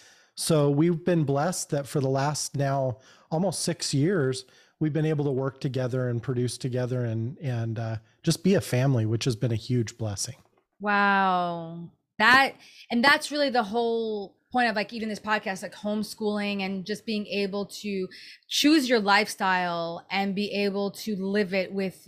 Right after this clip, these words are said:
Speaker 2: your family. And I
Speaker 1: Mm-hmm.
Speaker 2: think that's amazing. So is that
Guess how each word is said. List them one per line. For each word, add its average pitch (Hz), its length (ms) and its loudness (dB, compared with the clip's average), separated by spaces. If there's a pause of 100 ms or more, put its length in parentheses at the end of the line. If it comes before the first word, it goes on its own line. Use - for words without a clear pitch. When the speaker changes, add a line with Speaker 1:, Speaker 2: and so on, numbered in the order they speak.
(140)
Speaker 2:
your 185 400 -4
family. 139 760 -6 (180)
And 185 120 -4
I 180 80 0
Speaker 1:
Mm-hmm. 131 320 6 (240)
Speaker 2:
think 208 100 -4
that's 196 180 -8
amazing. 190 520 -2 (320)
So 277 160 4
is 254 140 8
that 254 440 6